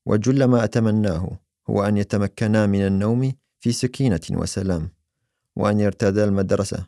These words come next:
ويتابعان حياتهما، وأن يريحا بالهما من تلك المشاكل العالقة في ذهني، كما أتمنى أن يل-، يلتحفا خلال النوم بدثار لطيف يحمل ألوانا مبهجة،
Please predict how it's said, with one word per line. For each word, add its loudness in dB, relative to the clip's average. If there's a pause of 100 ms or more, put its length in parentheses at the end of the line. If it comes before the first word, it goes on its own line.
ويتابعان 0
حياتهما، -4 (1120)
وأن 2
يريحا 2
بالهما 2
من 0
تلك -4
المشاكل -2 (100)
العالقة -2
في -6
ذهني، -6 (840)
كما 2
أتمنى 2
أن 0
يل-، -2
يلتحفا -4
خلال 0
النوم 0 (200)
بدثار -2
لطيف -4 (880)
يحمل 2
ألوانا 2
مبهجة، -2